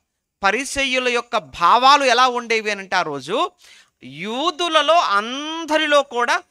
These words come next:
మేమే చాలా గొప్పవాళ్ళం, మేమే చాలా పవిత్రులం, మేమే చాలా పరిశుద్ధులం, మేమే చక్కగా ధర్మశాస్త్రాన్ని ఆచరించేవారము. ఇంకా చెప్పాలి అనంటే,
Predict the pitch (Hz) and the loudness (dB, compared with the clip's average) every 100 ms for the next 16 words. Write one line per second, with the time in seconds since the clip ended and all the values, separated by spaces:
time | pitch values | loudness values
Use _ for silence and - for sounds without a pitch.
0 | _ _ 151 190 233 294 311 320 320 - | _ _ -10 -6 -2 -2 -2 -2 -2 -8
1 | 233 214 247 311 262 262 254 226 196 180 | -4 0 2 0 0 -4 -4 2 2 2
2 | 226 214 120 - _ _ _ - - 160 | -4 -4 -14 -20 _ _ _ -20 -14 -6
3 | 214 302 349 349 - 240 262 320 320 254 | -2 0 -2 -4 -2 2 4 4 2 -4
4 | 247 - 233 233 269 180 - _ - 160 | -6 -8 -4 0 0 0 -12 _ -14 -6
5 | 220 320 349 349 - 254 269 320 311 240 | -2 0 0 -2 0 2 2 2 0 -2
6 | 262 - 226 175 214 262 254 - _ - | -4 -10 -14 -10 0 0 0 -10 _ -20
7 | 156 196 269 330 339 - 269 - 302 285 | -12 -4 -2 0 -2 -2 -4 -2 -2 0
8 | 254 277 294 277 269 262 254 262 269 233 | -2 -2 -2 -4 -4 -2 -2 0 -4 -2
9 | 262 269 254 233 254 233 214 202 262 240 | -2 -4 -6 -6 -4 0 0 0 -4 -4
10 | - _ _ - 175 233 269 247 226 - | -6 _ _ -16 -12 -4 -4 -2 -6 -2
11 | 226 220 208 190 - | -4 -4 -10 -8 -8